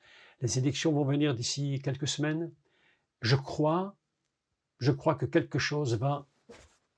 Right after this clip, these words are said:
basculer. On va passer dans quelque chose de différent. Pas en mieux, je ne le crois pas. Même si certains se tournent vers le Seigneur et le reçoivent comme sauveur et Seigneur, je crois que le système mondial va s'empirer et l'Europe aussi.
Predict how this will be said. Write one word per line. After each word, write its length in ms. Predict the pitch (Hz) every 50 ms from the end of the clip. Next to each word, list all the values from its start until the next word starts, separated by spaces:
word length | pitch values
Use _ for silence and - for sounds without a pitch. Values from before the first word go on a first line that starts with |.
| _ _ _ _ _ _ _ _ _ _ _ _ _
basculer. 500 | 151 - - - - 196 156 - - _ _ _ _ _ _ _ _ _ _ _ _ - - _ _ _ _ _ _ _ _ _ _ _ _
On 60 | 139
va 120 | 107 117 110
passer 340 | - - - - - 175
dans 160 | 170 147 143 131
quelque 240 | - 135 113 -
chose 220 | 135 - - 135 113
de 60 | 120
différent. 520 | 110 113 120 - - 139 131 139 - - _ _ _ _ _ _ _ _ _ _ _ _ _ _ _ _ _ _ _ _ _
Pas 80 | 151
en 140 | 160 170 180
mieux, 380 | 170 147 139 143 131 120 107 - _
je 80 | 120 120
ne 80 | 123
le 80 | 123 131
crois 240 | 135 - 147 131 135
pas. 240 | - - - - _ _ _ _ _ _ _ _ _ _ _ _ _ _ _ _ _ _ _ _ _
Même 200 | 131 131 143 139
si 180 | 139 - 151 131
certains 640 | - - 160 - - - 170 185 190 185 170 135 - _ _ _ _ _ _
se 160 | - - 139
tournent 280 | 131 - - 185 220 190
vers 140 | 170 170 156
le 100 | 151 135
Seigneur 440 | - - 151 139 139 151 156 135
et 40 | 131
le 60 | 131
reçoivent 400 | 135 131 135 131 - - - 120
comme 160 | - - 127 110
sauveur 420 | - - - 151 143 156 156 139
et 60 | 135
Seigneur, 560 | 127 - 131 123 117 123 123 135 135 135 - - _ - - - _ _ _ _
je 140 | - - 131
crois 200 | - - 147 -
que 100 | - 135
le 80 | 131
système 400 | 113 - - - - - 139 139
mondial 380 | 139 135 135 131 110 127 127 120
va 100 | 110 123
s'empirer 640 | - - 131 120 - - 127 117 - 120 120 135 175 233
et 60 | 143
l'Europe 420 | 117 127 135 123 - 135 131 -
aussi. 380 | 156 127 110 - - - 143 -